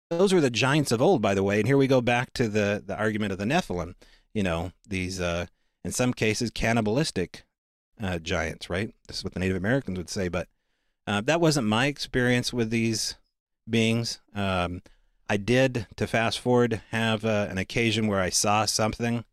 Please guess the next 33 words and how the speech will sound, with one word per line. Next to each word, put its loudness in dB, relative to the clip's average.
finally, 0
and, -4
um, -4
I -6
won't -4
give 0
it -2
all 2
away, 2
but -4
it -6
was -2
a -2
compelling -2
bit 0
of -4
visual 0
evidence -2
at -8
the -10
Al -4
Moon -2
Lab -4
that -8
I -8
finally -2
got 0
a -6
glimpse -2
of -6
something -4
to -6
say -2